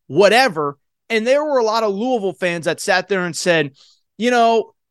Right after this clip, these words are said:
"We'll never forgive this guy. We'll never forgive him. How can he turn his back on his home program?" And here is a tweet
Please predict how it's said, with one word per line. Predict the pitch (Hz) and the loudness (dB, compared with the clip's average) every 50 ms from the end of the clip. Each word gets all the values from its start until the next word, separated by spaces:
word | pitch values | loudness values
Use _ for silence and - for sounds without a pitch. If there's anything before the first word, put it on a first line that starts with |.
| _ _ _ _ _ | _ _ _ _ _
"We'll | - 226 285 285 | 0 0 0 2
never | 269 269 269 254 254 | 2 0 -2 -2 -4
forgive | - - 208 156 240 254 233 | -4 -6 -6 -4 -4 -4 -4
this | 196 247 233 - - | -4 -4 -4 -2 -2
guy. | 240 226 220 220 220 220 214 220 208 220 | 0 0 2 2 4 4 2 2 0 0
We'll | 233 285 277 | -2 -2 -2
never | 247 254 240 226 220 | 0 -2 -2 -2 -4
forgive | 160 - 196 160 220 269 262 240 226 | -8 -10 -6 -2 2 4 4 4 4
him. | 240 233 233 233 220 220 214 - | 2 2 2 0 -2 -2 -6 -10
How | - - 277 285 277 | -6 -2 0 0 0
can | 277 262 233 | 0 -4 -6
he | 240 226 175 | -6 -6 -4
turn | - 240 247 233 | -2 -2 0 0
his | 208 180 | 0 -2
back | 151 - 247 233 240 240 240 | -2 0 0 0 0 -2 -4
on | 233 208 | -4 -4
his | 208 180 202 | -4 -4 -4
home | 220 220 202 | -4 -6 -6
program?" | - - 240 254 254 220 214 240 240 240 240 233 226 208 - _ _ _ _ _ _ _ _ _ - | -4 0 2 2 2 2 -2 -2 -2 -2 -2 -2 -4 -6 -12 _ _ _ _ _ _ _ _ _ -4
And | 247 220 214 196 | -2 -2 -2 -2
here | - - - 247 339 370 381 | -6 -8 -6 -6 -4 -4 -4
is | 381 302 311 | -4 -6 -8
a | 330 | -10
tweet | 233 - 226 220 180 160 156 - | -10 -8 -8 -6 -6 -6 -8 -12